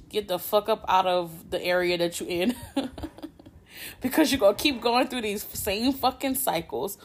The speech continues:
over and over and over again. And it, and basically, you know, me being here, that, that ain't me, that ain't nothing but me putting this shit on myself. Because if I just get up and move and go somewhere, like, leave this state,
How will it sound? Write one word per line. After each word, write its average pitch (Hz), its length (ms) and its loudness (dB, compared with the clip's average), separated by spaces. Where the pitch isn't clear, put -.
over 226 320 6
and 220 100 2
over 202 220 2
and 196 100 -4
over 170 280 -2
again. 165 380 -4
And 185 180 -2
it, 185 220 0
and 202 160 -2
basically, 262 540 2
you 233 120 0
know, 233 200 0
me 247 200 0
being 269 340 2
here, 254 400 -2
that, 226 360 -2
that 277 140 6
ain't 277 260 4
me, 269 160 2
that 254 160 2
ain't 302 200 2
nothing 277 320 2
but 226 300 2
me 254 460 0
putting 247 240 0
this 240 160 0
shit 247 120 2
on 226 120 4
myself. 196 680 0
Because 185 680 2
if 190 180 -2
I 254 180 6
just 240 260 -2
get 220 160 4
up 233 180 2
and 180 160 -4
move 214 580 -4
and 175 200 -6
go 175 220 2
somewhere, 214 520 2
like, 170 220 2
leave 208 300 -4
this 190 220 0
state, - 680 -2